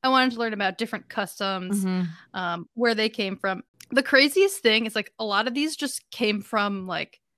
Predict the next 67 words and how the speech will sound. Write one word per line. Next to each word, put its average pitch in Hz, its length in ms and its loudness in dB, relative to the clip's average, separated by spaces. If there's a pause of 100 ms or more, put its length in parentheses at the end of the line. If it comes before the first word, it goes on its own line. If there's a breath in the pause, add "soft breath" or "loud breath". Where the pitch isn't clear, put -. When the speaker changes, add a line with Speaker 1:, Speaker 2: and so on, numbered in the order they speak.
(560)
Speaker 1:
"Oh, 254 160 8
the 262 120 -2
Queen 330 240 6
Eliz-, 294 320 0 (100)
Queen 294 180 2
Elizabeth 277 300 0
just - 180 -10
doesn't 240 280 0
like 208 380 2
that." - 360 -6
Speaker 2:
Oh, 202 260 10
like 185 280 4
the 202 100 4
hard 196 200 4
Speaker 1:
So 254 140 10
it - 40 10
Speaker 2:
garlic 180 360 6
rule 196 320 4
Speaker 1:
happens. 196 180 2
Speaker 2:
or - 40 -10
something 185 260 -2
like 185 200 -2
that? 196 260 -2 (240)
Speaker 1:
Yes, 208 400 2
yes, 180 200 -10 (120)
Speaker 2:
But 240 120 4
I'm 262 80 8
Speaker 1:
exactly. - 120 2
She 269 40 10
Speaker 2:
also 302 220 2
Speaker 1:
won't - 60 -2
let 190 60 -6
Speaker 2:
curious, 302 380 0
Speaker 1:
people - 100 -6
Speaker 2:
like, 220 100 -2
one 214 180 0
of 262 60 -2
the 285 60 2
most 254 260 0
interesting 196 420 -2
moments 160 380 -2
this - 200 -8
season 156 280 -4
on 147 80 -6
The 147 60 -4
Crown 165 380 -2 (100)
for 160 140 -4
me 160 120 -4
was 156 200 -4
when 170 120 0
Diana 165 360 2
came 170 200 -2
in 165 80 0
and 165 100 0
they 160 80 2
were 160 100 2
like, 156 300 0
"That's 151 260 -2
not 202 180 4
the 185 140 4
order 175 320 6
you 156 200 0
curtsy 165 500 -2
or 156 80 -2
greet 180 220 0
people 156 240 0
in." 147 180 0